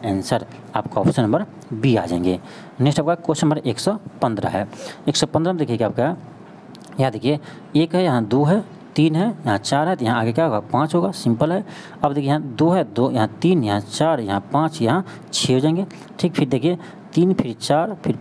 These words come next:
पाँच, फिर छः, तो यहाँ क्या होगा, सात हो जाएगा, यानी फ़ाइव, सिक्स, सेवन हो जाएंगे, आपका ऑप्शन नंबर बी हो जाएंगे, फ़ाइव, सिक्स, सेवन। नेक्स्ट आपका क्वेश्चन नंबर एक सौ सोलह है। अब देखिए क्वेश्चन एक सौ सोलह में क्या देखिए, कह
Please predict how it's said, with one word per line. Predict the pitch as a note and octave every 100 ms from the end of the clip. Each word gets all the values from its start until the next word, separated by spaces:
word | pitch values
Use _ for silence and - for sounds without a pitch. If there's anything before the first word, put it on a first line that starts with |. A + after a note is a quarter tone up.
| -
पाँच, | D3 E3+
फिर | - B2
छः, | G#2 - D#3+
तो | B2
यहाँ | G#2
क्या | G2 D3
होगा, | D3+
सात | - F#2+ F#2
हो | F#2
जाएगा, | F#2 F#2+ - - -
यानी | B2+ C3+ - - -
फ़ाइव, | - C#3 F3
सिक्स, | E3 - F3+ -
सेवन | - A#2 G#2
हो | F2+
जाएंगे, | F#2 F#2 F#2+ - - -
आपका | A2+ - G#2
ऑप्शन | - -
नंबर | A2+ F#3+ - - A2+
बी | G#2 A#2+
हो | G2+
जाएंगे, | F#2 C#3 D#3 -
फ़ाइव, | - G2 G2+
सिक्स, | - E3+ -
सेवन। | - F2 F#2 - - - - -
नेक्स्ट | C#3 D3+
आपका | D#3+ F#3
क्वेश्चन | - D#3 F3
नंबर | F#3
एक | C3+ A#2
सौ | G3 G#3
सोलह | - A2+ G2
है। | G2 F#2 - - - - E3+
अब |
देखिए | F3+ F#3+
क्वेश्चन | G3 F3 G#3 E3+
एक | D#3
सौ | E3
सोलह | - D#3 F3
में | D#3+
क्या | A2+
देखिए, | G2+ G#2
कह | E3